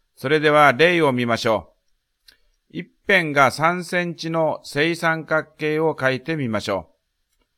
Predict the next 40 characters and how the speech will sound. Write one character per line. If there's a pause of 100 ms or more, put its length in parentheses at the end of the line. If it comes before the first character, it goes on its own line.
(260)
う。
丸
一。 (920)
ま
ず、 (460)
定
規
で
三
セ
ン
チ
の
辺
を
書
き
ま
す。 (1080)
丸
二。 (640)
次
に、 (440)
コ
ン
パ
ス
を
三
セ
ン
チ
メ
ー
ト
ル
に
開
い
て、